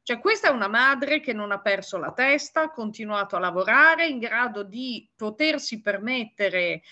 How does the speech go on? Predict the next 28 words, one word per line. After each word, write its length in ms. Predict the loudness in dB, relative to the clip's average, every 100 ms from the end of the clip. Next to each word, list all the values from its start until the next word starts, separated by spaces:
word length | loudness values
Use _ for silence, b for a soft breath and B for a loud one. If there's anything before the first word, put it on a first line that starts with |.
| B -6
una 200 | 0 0
difesa 600 | 0 4 4 4 2 2
tecnica, 680 | 2 2 -2 -10 -2 -2
psicologica 880 | -2 -8 -4 2 4 4 2 -4 -2
all'interno 560 | -2 -2 -2 -2 0 -6
di 120 | -6
un 100 | -8
procedimento 800 | -6 -8 -8 -6 -2 -2 -2 -4
così 260 | -4 -4
gravoso. 840 | -2 2 2 2 0 0 2 2 2 B B 2
Quindi 300 | 6 6 8
già 180 | 4
solo 320 | 4 4 4 4
per 240 | -2 -2
questo 340 | 2 2 2
mi 160 | -2 0
pare 300 | 4 4 4
che 140 | -2
non 180 | -6 -6
ci 180 | -8 -10
sia 400 | -10 -4 2 2
lo 240 | 2 0
stato 540 | -2 0 4 4 4 -6
di 160 | -4
abbandono 800 | -4 -2 -2 -2 0 0 0 -2
necessario 880 | -4 -4 -4 -6 0 2 2 0 -6
per 180 | -6 -8
dichiarare 960 | -10 -4 -2 4 4 4 2 -2 -4